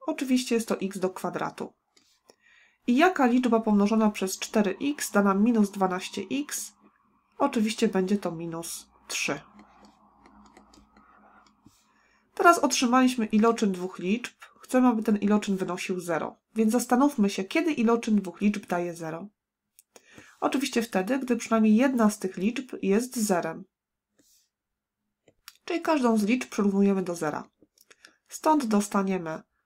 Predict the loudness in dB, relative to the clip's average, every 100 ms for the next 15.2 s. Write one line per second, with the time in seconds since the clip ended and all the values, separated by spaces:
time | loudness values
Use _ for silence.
0 | _ _ -12 -2 0 2 2 -2 -6 -4
1 | -2 -2 -6 -10 -6 -6 -2 0 0 -2
2 | -6 _ _ 0 0 0 -2 -6 -4 -4
3 | -4 -6 -8 -10 -8 -6 -6 -4 -4 -2
4 | -2 -2 -6 _ _ _ _ -20 -20 -20
5 | -20 -20 -20 -20 -20 -20 -4 -2 0 0
6 | 0 0 -4 -2 0 2 4 4 2 -4
7 | -18 -12 -8 -8 -8 -14 -20 -20 -20 -4
8 | 2 4 6 4 2 0 -2 -2 -2 0
9 | 0 0 -2 -4 -4 -2 -4 0 -2 2
10 | 0 0 -2 -4 -4 -10 -6 -4 -2 -2
11 | -4 -6 -4 -6 -6 -4 -4 -2 -2 -4
12 | -8 _ -20 _ _ _ _ -20 -20 -20
13 | -4 0 2 4 4 2 2 2 4 0
14 | 0 -4 2 4 4 2 0 -2 -4 -4
15 | -2 -2